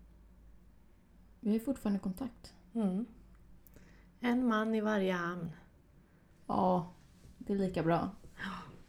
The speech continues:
Speaker 2: Mm.
Speaker 1: Nej, men det är min bästa. Alltså, just efter det kan jag aldrig tycka illa om Tinder, typ.
Speaker 2: Nej, inte jag heller. Eller i och för sig, och ganska
Speaker 1: Men
Speaker 2: många
Speaker 1: det
Speaker 2: av mina kompisar har ju gift sig med sina Tinder-dates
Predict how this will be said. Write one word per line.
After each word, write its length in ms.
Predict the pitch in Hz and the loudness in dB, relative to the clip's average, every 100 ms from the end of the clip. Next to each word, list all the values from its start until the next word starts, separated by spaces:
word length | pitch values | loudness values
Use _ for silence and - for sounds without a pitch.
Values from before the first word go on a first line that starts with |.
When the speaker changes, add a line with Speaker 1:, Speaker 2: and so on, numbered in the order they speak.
| - - - - - 180 160 | -20 -20 -20 -20 -20 -16 -12
Speaker 2:
Mm. 260 | 180 180 190 - - - - - - - - - - - - | -10 -8 -10 -14 -20 -20 -20 -20 -20 -20 -20 -20 -20 -20 -6
Speaker 1:
Nej, 180 | - 254 | 2 4
men 140 | 233 233 | 4 4
det 100 | 277 | 6
är 40 | |
min 180 | 254 202 | 6 6
bästa. 260 | 190 - | 4 4
Alltså, 140 | 208 220 | 4 8
just 140 | 240 - | 8 8
efter 340 | 277 269 - 214 | 8 10 8 10
det 220 | 240 196 202 | 10 10 8
kan 120 | 196 | 8
jag 100 | 180 | 10
aldrig 680 | - 175 170 170 175 190 | 10 8 6 2 0 0
tycka 420 | 180 185 - 180 175 | 0 -2 2 4 6
illa 320 | 185 165 175 | 4 6 6
om 180 | 165 165 | 6 6
Tinder, 420 | - 180 - - | 8 8 6 0
typ. 300 | - - - - - - - - - | -2 -6 -8 -10 -12 -20 -20 -20 -4
Speaker 2:
Nej, 120 | 214 | 0
inte 160 | 202 208 | 4 4
jag 60 | |
heller. 360 | 170 175 175 170 - - - - - - - - - - - - - - - - - - - - - - - | 4 2 0 -4 -12 -20 -20 -20 -20 -20 -20 -20 -20 -20 -20 -20 -20 -20 -20 -20 -20 -20 -20 -20 -20 -20 -4
Eller 180 | - 196 | 4 8
i 60 | 202 | 8
och 40 | |
för 80 | 196 | 6
sig, 240 | - 202 | 6 6
och 180 | 185 190 | 8 6
ganska 260 | 208 202 208 | 6 4 6
Speaker 1:
Men 60 | |
Speaker 2:
många 120 | 220 196 | 8 10
Speaker 1:
det 60 | |
Speaker 2:
av 60 | 185 | 8
mina 200 | 180 170 | 8 4
kompisar 380 | 175 170 - 165 | 4 0 4 4
har 100 | 165 | 6
ju 100 | 160 | 4
gift 220 | 160 - | 0 -4
sig 160 | - 165 | -2 0
med 120 | 160 | -2
sina 200 | 165 160 | -4 -6
Tinder-dates 720 | - 160 - - - - - | -6 -8 -8 -10 -10 -10 -12